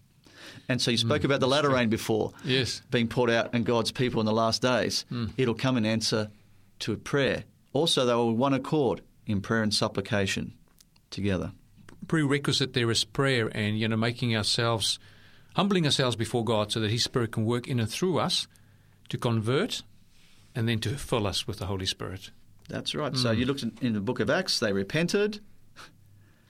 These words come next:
Speaker 1: they were baptized in water, the n-
Speaker 2: Yeah.
Speaker 1: new Christians,
Speaker 2: Yes.
Speaker 1: and they received the baptism of the Holy Spirit afterwards. And we, and it was a united prayer. The church was united in prayer.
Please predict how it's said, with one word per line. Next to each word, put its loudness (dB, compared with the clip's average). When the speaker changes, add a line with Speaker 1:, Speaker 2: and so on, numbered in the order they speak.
Speaker 1:
they -4
were 0
baptized 0
in 0
water, 2
the 0
n- 0
Speaker 2:
Yeah. 2
Speaker 1:
new 0
Christians, -2
Speaker 2:
Yes. -2
Speaker 1:
and -4
they -2
received -2
the -6
baptism -4
of -4
the -4
Holy -2
Spirit -2
afterwards. -8
And 0
we, 0
and -4
it 2
was 0
a 0
united 2
prayer. 0
The -6
church -2
was -4
united 0
in -2
prayer. -4